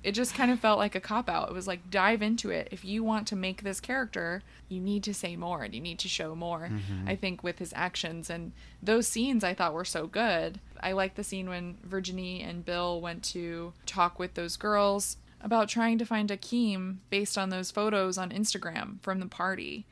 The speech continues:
Speaker 1: I really thought that scenes like that had a lot of potential, but they would always just kind of pull right up to where I <laughs> wanted them to go and just back away.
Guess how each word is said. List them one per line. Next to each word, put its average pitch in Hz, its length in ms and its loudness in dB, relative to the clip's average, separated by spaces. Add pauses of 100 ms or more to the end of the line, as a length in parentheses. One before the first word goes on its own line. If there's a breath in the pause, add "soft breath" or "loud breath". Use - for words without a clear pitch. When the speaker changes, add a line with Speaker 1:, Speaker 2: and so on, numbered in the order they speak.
(300 soft breath)
Speaker 1:
I 208 100 6
really 208 400 2
thought 190 280 2
that 190 140 -8
scenes 180 240 -4
like 175 180 -4
that 160 160 -2
had 180 120 -8
a 180 60 -4
lot 170 160 -2
of 165 100 -12
potential, 185 600 -2
but 196 120 -4
they 190 100 0
would 180 140 0
always 175 220 0
just 180 160 -2
kind 180 160 -4
of 165 200 -8 (420 loud breath)
pull 202 360 4
right 175 240 2
up 170 200 2
to 170 560 -2 (200)
where 185 180 4
I 185 40 6
<laughs> 190 100 2
wanted 202 180 4
them 202 140 2
to 208 80 0
go 185 340 6
and 180 140 0
just 165 240 -6 (340)
back 170 340 6
away. - 560 -4